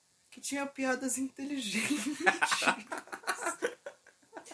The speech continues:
E daí, tipo, tá, mas o que que é uma piada inteligente? Eu pensei, pensei.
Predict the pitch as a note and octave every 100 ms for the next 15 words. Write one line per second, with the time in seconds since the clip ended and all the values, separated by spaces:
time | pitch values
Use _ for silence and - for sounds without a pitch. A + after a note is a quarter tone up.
0 | - - - - - _ - G#3+ F3+ G3
1 | G3+ - G#3+ G#3+ D#4 D#4 A3 G3 A#3 B3+
2 | B3+ C4 A#3 A#3+ B3 A3+ G3 G3 - -
3 | _ _ _ _ - D3+ E3+ E3+ - E3
4 | F3 F3 - D#3+ F3+